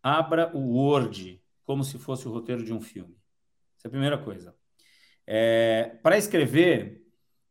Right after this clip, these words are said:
é, esquece o seu conteúdo. Esquece momentaneamente o seu conteúdo, o que você tem, o que você quer ma-, e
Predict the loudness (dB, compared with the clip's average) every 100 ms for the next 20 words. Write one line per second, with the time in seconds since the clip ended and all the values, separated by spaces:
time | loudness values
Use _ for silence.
0 | _ _ -12 -6 -4 -2 -2 -4 -6 -8
1 | -12 _ _ _ _ _ _ -10 -8 4
2 | 6 6 -2 -2 -2 -2 -2 0 -2 -6
3 | -14 -20 _ _ _ _ _ _ _ _
4 | _ -18 -4 0 0 -4 -10 -2 2 4
5 | 4 2 0 0 0 -2 -2 -6 -10 -8
6 | -8 -8 -2 2 2 2 -2 -4 -10 -12
7 | -8 -8 -6 -2 0 2 0 -4 -6 -4
8 | -4 -4 -8 -18 -8 -6 -6 -12